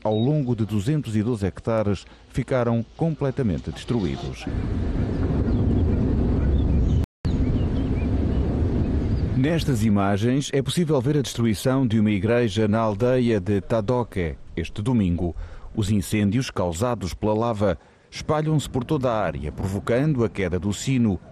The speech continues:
e o desabamento parcial da estrutura da igreja. O Papa Francisco enviou uma mensagem de proximidade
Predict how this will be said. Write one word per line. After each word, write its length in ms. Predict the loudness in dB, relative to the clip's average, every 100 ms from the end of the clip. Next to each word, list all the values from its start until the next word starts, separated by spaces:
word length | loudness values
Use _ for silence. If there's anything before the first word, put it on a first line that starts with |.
| -4
e 120 | 0
o 40 | 0
desabamento 600 | 0 0 2 0 0 -2
parcial 640 | -2 -2 -2 -2 -2 -6
da 140 | -2 -2
estrutura 540 | -2 -4 -4 -2 0
da 100 | 0
igreja. 560 | -2 -2 -4 -2 -4 -4 -10 -20 -20 -20 -20 -20 -20 -20 -20 -20 -20 -20 -20 -20 -20 -20 -20 -20 -20 -20 -20 -20 -20 -20 -20 -20 -20 -20 -20 -20 -20 -20 -20 -20 -20 -20 -20 -20 -18 -18 -18 -20 -20 -20 -20 -20 -6
O 80 | -4
Papa 280 | -2 -2 -4
Francisco 720 | -4 -4 -2 -2 0 -2 -2
enviou 480 | -2 -2 0 0 0
uma 140 | 0 2
mensagem 560 | 0 0 0 0 0
de 140 | -2 -2
proximidade 920 | -2 -2 0 0 2 2 0 0